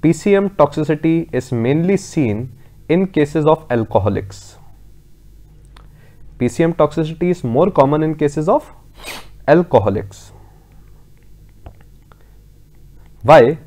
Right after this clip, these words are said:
Because alcohol, alcohol stimulate or induce C Y P two E one enzyme.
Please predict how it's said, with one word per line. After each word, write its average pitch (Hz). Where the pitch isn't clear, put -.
Because 143
alcohol, 123
alcohol 147
stimulate 139
or 127
induce 123
C -
Y 185
P 180
two 202
E 185
one 156
enzyme. 107